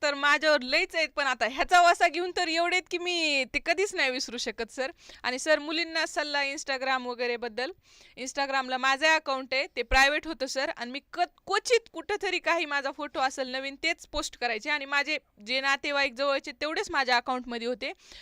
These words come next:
आणि माझ्या YouTube-ला, माझ्या Insta-ला, माझ्या WhatsApp-ला, WhatsApp तर माझं, सर, दोन महिने कम्प्लीट बंद होतं माझं WhatsApp, कारण माझा पुणे ग्रामीणचा पेपर जवळ आला होता, WhatsApp घरी दिलेलं होतं, आईचा नंबर माझ्याकडे होता, कारण कुणाचा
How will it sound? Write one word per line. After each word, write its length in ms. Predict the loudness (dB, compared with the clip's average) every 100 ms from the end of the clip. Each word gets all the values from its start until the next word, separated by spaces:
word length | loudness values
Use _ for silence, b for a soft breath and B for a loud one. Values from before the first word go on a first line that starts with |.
| B
आणि 120 | -6 0
माझ्या 280 | 2 2
YouTube-ला, 640 | -2 -4 -6 -8 0 2 2
माझ्या 280 | 0 0 -2
Insta-ला, 540 | -4 -4 -2 0 0
माझ्या 260 | 0 -2 0
WhatsApp-ला, 520 | -2 -2 -10 -4 0
WhatsApp 360 | 0 0 -2
तर 100 | 0
माझं, 240 | 4 2 2
सर, 220 | -4 -6
दोन 380 | -6 -6 -4 -6
महिने 260 | -8 -6
कम्प्लीट 420 | -8 -8 -8 -8 -6
बंद 200 | -6 -8
होतं 160 | -12
माझं 260 | -12 -10 -8
WhatsApp, 420 | -8 -6 -8 -8 B B 0
कारण 180 | 0
माझा 200 | 0 -2
पुणे 280 | -2 -2 0
ग्रामीणचा 400 | 0 0 -2 -6
पेपर 340 | -4 0 0 0
जवळ 220 | 0 0
आला 120 | -2
होता, 140 | -4
WhatsApp 440 | -2 -2 -4 -8 -4
घरी 200 | -2 -2
दिलेलं 300 | -2 -2 -2
होतं, 200 | -2 -2
आईचा 400 | 2 0 0 -4
नंबर 300 | -2 -2 0
माझ्याकडे 400 | -2 -4 -4 -4
होता, 180 | -4 -2
कारण 220 | -2 -2
कुणाचा 340 | -4 -4 -4